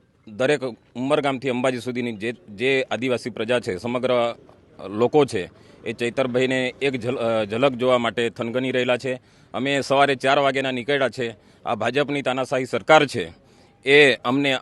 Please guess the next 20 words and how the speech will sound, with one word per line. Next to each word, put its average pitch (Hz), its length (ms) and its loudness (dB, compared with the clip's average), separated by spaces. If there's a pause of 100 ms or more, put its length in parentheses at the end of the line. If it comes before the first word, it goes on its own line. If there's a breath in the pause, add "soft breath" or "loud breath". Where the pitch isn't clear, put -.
આ 127 120 0
સ્થળ 139 260 0
સુધી 131 240 -4
પહોંચે 123 320 2
નહીં, 104 240 -4
એના 131 180 -2
માટેના 131 400 0 (680)
અર્થાત 123 300 2 (180)
પ્રયત્ન 117 480 -2
કર્યા 127 260 0
છે, 82 240 -8 (200)
પરંતુ 131 320 0
અમે 131 160 0
ચાર 131 200 2
વાગ્યાના 127 300 2
અત્યારે 123 240 -4
ખેતરોમાં 127 480 -4
ચાલી 117 240 -4
ચાલીને 117 280 -2
અમે 117 280 -4